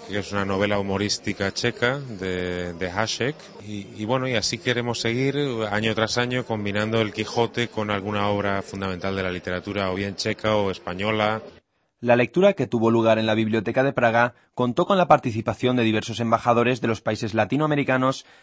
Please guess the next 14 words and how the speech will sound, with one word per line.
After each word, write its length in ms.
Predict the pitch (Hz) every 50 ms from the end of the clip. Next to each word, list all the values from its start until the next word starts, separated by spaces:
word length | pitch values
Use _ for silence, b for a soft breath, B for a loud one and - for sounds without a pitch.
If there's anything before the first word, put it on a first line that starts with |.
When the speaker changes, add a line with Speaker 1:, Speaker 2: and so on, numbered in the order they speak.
| b b
Speaker 2:
así 280 | 160 170 - 180 175
como 260 | 170 - 175 160 131 101
personalidades 800 | 113 95 - 113 107 104 107 107 110 117 117 117 117 120 110 107
de 60 | 113
la 120 | 113 110
vida 240 | 117 120 117 120 -
política 420 | 131 127 120 120 110 127 104 123
y 60 | 123 104
cultural 400 | - 123 104 107 110 113 113 107
checa 420 | - 143 143 - 151 151 151 - -
y 80 | 139 160
estudiantes 500 | 151 - - 127 117 110 107 92 113 98
de 60 | 110
español. 480 | 101 - - 104 107 117 113 104 90